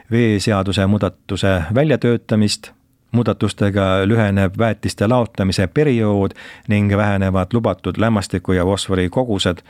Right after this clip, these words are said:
ühe hektari kohta. Muudatusi on kavandatud veelgi, mis on otseselt seotud põllumajandusliku tootmise tagajärgede vähendamisega. Väätsa Agro juht Margus Muld rääkis, et nende firmas,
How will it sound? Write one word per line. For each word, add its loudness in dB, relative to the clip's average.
ühe 2
hektari -2
kohta. -8
Muudatusi 0
on 2
kavandatud -2
veelgi, 0
mis -2
on 2
otseselt -2
seotud -4
põllumajandusliku 0
tootmise -2
tagajärgede 0
vähendamisega. -4
Väätsa 2
Agro 2
juht -2
Margus 0
Muld 2
rääkis, 0
et -2
nende 2
firmas, 0